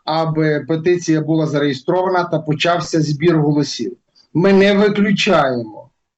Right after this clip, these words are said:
факту підлості зі сторони Андрія Садового і підступних варіантів розвитку подій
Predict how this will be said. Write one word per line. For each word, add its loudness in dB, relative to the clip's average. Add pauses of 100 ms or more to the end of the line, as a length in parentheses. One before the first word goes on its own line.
(140)
факту -2 (420)
підлості 0 (180)
зі 0
сторони 0
Андрія 2
Садового -2 (540)
і 2
підступних -2 (1040)
варіантів 2 (260)
розвитку -2
подій -2